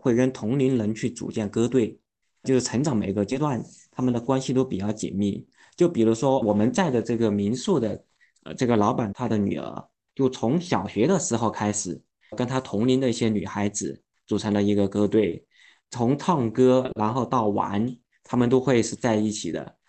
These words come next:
就比如说，如果是歌队里面其中一个孩子，他家里有什么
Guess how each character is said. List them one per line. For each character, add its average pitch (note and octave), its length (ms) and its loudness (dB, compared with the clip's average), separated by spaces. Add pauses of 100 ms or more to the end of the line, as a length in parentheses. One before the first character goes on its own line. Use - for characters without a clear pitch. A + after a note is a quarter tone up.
(120)
就 C#3+ 120 2
比 A#2 80 2
如 A#2 140 6
说， C3+ 140 2
如 C3 160 4
果 A#2 160 4
是 A2+ 540 4 (220)
歌 E3+ 140 6
队 F#3 140 8
里 G#2 180 4
面 G#2 380 2
其 B2 140 0
中 E3+ 140 2
一 D#3+ 100 0
个 D3 120 -2
孩 G#2 220 0
子， G#2 120 -2
他 G#2+ 160 -6
家 C#3+ 200 -4
里 A2 100 2
有 F#2+ 160 -2
什 G2 160 -8
么 A#2+ 480 -2